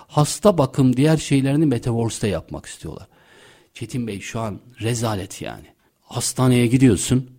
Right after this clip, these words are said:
Hangi hastaneye git? Dört saat acilden çıkamıyorsun. Beş saat ac-, basit rahatsızlıklar. Verdiği iki tane reçete. Özel hastanelerde aynı olmuş yani.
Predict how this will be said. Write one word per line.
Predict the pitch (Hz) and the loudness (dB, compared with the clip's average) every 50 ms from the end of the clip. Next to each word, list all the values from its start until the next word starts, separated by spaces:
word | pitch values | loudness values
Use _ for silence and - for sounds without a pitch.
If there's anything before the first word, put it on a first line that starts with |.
| _ _ _ _ _ _ _ _ _ _ _ _ _ | _ _ _ _ _ _ _ _ _ _ _ _ _
Hangi | - 127 151 151 139 127 | -2 2 4 6 6 4
hastaneye | 120 113 104 - - 120 113 110 107 107 104 | 4 0 -2 -4 -4 -4 -2 -2 0 0 -2
git? | 101 127 135 - - - 123 | -2 -2 -4 -6 -4 2 6
Dört | 139 156 160 156 | 8 8 8 6
saat | - - 135 127 127 123 117 | 2 0 0 0 0 0 -2
acilden | 113 110 104 113 101 95 107 104 | -2 -2 -2 -2 -2 -2 -2 -2
çıkamıyorsun. | 98 - - - 98 87 82 76 71 - - 98 92 95 | -2 -4 -6 -10 -10 -8 -8 -10 -10 -12 -12 -12 -8 -4
Beş | 127 135 123 - | -4 -4 -4 -4
saat | - - 107 101 - 98 | -6 -6 -8 -8 -8 -10
ac-, | 87 85 - _ _ 104 | -12 -12 -14 _ _ -16
basit | 104 - - - - - - 165 - - 127 | -10 -8 -4 -2 -2 0 0 -2 -2 -4 -6
rahatsızlıklar. | 113 101 95 - - - - 82 78 - - _ - 67 - - - 117 | -6 -6 -8 -10 -12 -14 -14 -16 -18 -20 -20 _ -20 -20 -20 -18 -10 -6
Verdiği | 127 139 131 117 120 123 113 | -4 -4 -4 -2 -2 -4 -4
iki | 107 - 110 | -4 -8 -10
tane | - 110 95 98 95 90 | -8 -8 -8 -8 -8 -10
reçete. | 90 87 - 95 - - - - - _ _ _ _ _ _ _ _ _ _ _ _ _ _ - | -10 -12 -12 -14 -14 -14 -16 -18 -18 _ _ _ _ _ _ _ _ _ _ _ _ _ _ 2
Özel | 127 131 180 202 190 | 4 6 8 8 8
hastanelerde | 165 139 - - 135 123 113 104 98 90 85 90 | 6 4 2 -2 -2 -2 -2 -4 -6 -6 -8 -8
aynı | 85 80 78 78 | -8 -8 -8 -10
olmuş | 71 67 67 62 - - - | -10 -12 -14 -16 -14 -14 -14
yani. | - 60 - - | -14 -16 -18 -20